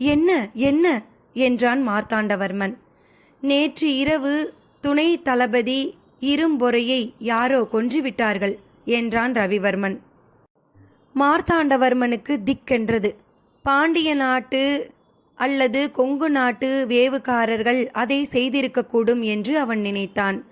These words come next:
"யார் மீது உங்களுக்கு சந்தேகம்?" என்று அவன் ரவிவர்மனையே கேட்டான். "சந்தேகத்திற்கே இடம் இல்லாதவர் என்று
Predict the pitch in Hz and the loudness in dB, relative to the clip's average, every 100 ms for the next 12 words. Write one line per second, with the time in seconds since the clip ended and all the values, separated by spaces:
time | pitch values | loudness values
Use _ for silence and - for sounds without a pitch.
0 | _ _ _ _ _ _ 254 269 294 359 | _ _ _ _ _ _ -2 2 2 4
1 | 370 330 302 285 277 269 285 - 247 247 | 4 4 2 2 2 0 -2 -2 0 2
2 | 254 247 247 254 - - _ 254 262 247 | 2 2 0 -2 -8 -20 _ 0 0 0
3 | 294 240 220 262 240 220 277 294 269 240 | 0 0 0 -2 -2 -2 -2 -2 -2 -4
4 | 214 240 254 220 208 208 190 _ _ _ | -6 -8 -6 -10 -10 -14 -16 _ _ _
5 | _ _ _ _ _ _ _ _ _ _ | _ _ _ _ _ _ _ _ _ _
6 | - 247 262 285 320 311 294 - 269 - | -10 -6 -4 -2 -2 -2 -4 -4 -8 -2
7 | 285 269 226 262 262 247 240 240 226 226 | 0 0 2 2 2 2 2 2 2 0
8 | 240 208 208 208 | 0 0 -2 0